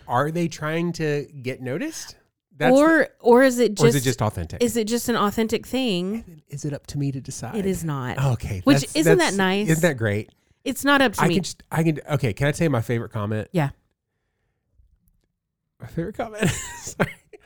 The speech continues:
Speaker 1: I'm, <laughs> Jesus is king, brother.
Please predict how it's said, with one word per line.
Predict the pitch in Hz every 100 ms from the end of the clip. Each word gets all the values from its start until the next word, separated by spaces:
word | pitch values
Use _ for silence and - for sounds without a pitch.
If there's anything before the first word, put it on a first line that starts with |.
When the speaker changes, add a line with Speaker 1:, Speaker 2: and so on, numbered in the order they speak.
| -
Speaker 1:
I'm, | 156 143 - - - - - - _ _ _ -
<laughs> | 202 - _ _ _ _ _ _ _ _
Jesus | 127 127 120 -
is | 110
king, | - 127 110 101
brother. | 95 104 98 95